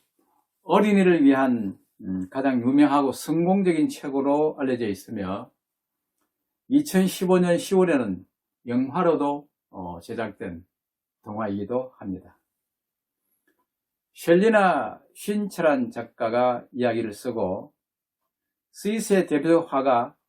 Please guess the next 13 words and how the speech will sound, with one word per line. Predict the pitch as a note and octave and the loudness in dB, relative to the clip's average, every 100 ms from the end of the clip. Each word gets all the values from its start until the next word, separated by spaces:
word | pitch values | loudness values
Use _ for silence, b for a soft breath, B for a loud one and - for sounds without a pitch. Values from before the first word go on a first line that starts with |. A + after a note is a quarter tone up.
| _ _ | _ _
알로이스 | C3+ D#3+ F3+ F#3 - | 0 4 4 4 -2
카리제트가 | - E3 E3+ F#3+ - C3+ | -4 0 0 0 -2 -4
그림을 | B2+ C#3 C#3 B2 | 0 2 2 0
그린 | B2+ B2 A#2+ | -2 -2 -4
이, | C#3 C3+ C3+ B2 - _ F#2 | -4 -2 -2 -4 -14 _ -18
예, | F#2 | -8
그림책 | D3+ E3 D#3 D3 - - | -2 -2 -2 -8 -10 -12
이야기, | G2+ F#2+ F2+ E2 - _ _ _ _ _ _ _ _ _ _ _ | -6 -6 -6 -12 -18 _ _ _ _ _ _ _ _ _ _ _
딸랑 | C#3+ D#3 E3 F3+ | 0 2 4 4
그리는 | F#3+ F#3 E3+ D#3 | 4 2 2 -2
우젤리, | A#2+ A#2 A2 F#2 F2 - _ - | -6 -4 -4 -6 -8 -16 _ -12
A | A#2 G#2 | -10 -6
Bell | C#3+ D3+ D#3 D3+ | -2 0 0 -4